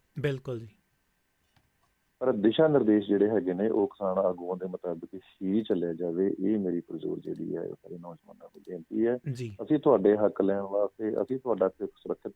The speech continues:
Speaker 2: ਕਰਨ ਵਾਸਤੇ, ਅਹ, ਚਿੰਤਤ ਹਾਂ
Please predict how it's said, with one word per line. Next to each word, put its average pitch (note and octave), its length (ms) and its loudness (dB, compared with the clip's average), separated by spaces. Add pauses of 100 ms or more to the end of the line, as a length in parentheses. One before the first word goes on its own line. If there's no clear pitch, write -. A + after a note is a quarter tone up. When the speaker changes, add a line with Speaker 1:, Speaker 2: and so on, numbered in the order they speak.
Speaker 2:
ਕਰਨ F#2+ 200 -10
ਵਾਸਤੇ, G2 500 -6
ਅਹ, - 1300 -6
ਚਿੰਤਤ G#2+ 520 -2
ਹਾਂ B2 120 0